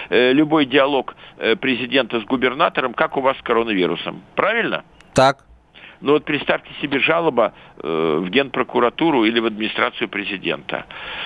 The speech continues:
Speaker 1: Э, уважаемые господа, вы в своих постановлениях не говорили, что мы сами должны идти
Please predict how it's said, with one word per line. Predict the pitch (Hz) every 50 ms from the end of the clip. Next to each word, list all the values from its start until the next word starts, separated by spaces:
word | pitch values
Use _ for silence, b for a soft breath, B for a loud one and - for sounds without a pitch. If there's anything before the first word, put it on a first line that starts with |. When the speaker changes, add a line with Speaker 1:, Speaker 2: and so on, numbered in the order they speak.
| B B B
Speaker 1:
Э, | - 90
уважаемые | 95 95 90 98 131 160 160 185 185 165 180 208 196 180 170 160 151 147 135
господа, | 127 139 - - - 151 147 135 123 120 101 101 - B B B B
вы | - 113 147 180 175
в | -
своих | - 156 160 175 175 -
постановлениях | - - 147 - - 160 160 156 151 160 185 196 190 185 175 - -
не | 165 180 170
говорили, | 165 190 175 180 175 175 170 147 151 135
что | - - 151
мы | 143 139 131 - -
сами | - 196 220 226 220 185
должны | 156 131 143 135 131 113 - 135 135 127 127 127
идти | 113 - - - 165 185 175 143 -